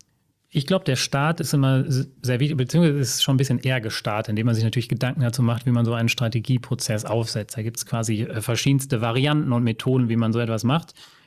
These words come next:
Wir sind eben sehr stark, und ich würd sagen, das war auch die Überschrift über das, und das Thema hatten wir eben schon, über das Involvement eigentlich gekommen. Wir haben das,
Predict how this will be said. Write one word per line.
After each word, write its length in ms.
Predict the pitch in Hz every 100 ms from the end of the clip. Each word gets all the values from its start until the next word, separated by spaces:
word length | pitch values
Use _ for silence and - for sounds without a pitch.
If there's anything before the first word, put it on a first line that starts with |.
| -
Wir 140 | 131
sind 160 | 156 143
eben 200 | 139 131
sehr 220 | 123 143
stark, 320 | - 131 147
und 60 | 123
ich 80 | 120
würd 100 | 120
sagen, 220 | 131 127
das 100 | 120
war 80 | 127
auch 100 | -
die 120 | 123
Überschrift 560 | 131 131 - 127 -
über 200 | 160 123
das, 220 | 120 117 127
und 60 |
das 180 | 117 -
Thema 240 | - 123
hatten 160 | 117 120
wir 80 | 117
eben 140 | 123
schon, 140 | 113 117
über 120 | 113
das 140 | 110
Involvement 800 | 113 98 101 117 110 - 104 113
eigentlich 260 | 120 117 -
gekommen. 380 | 131 - 117 120
Wir 200 | 120 120
haben 120 | 131
das, 240 | 127 -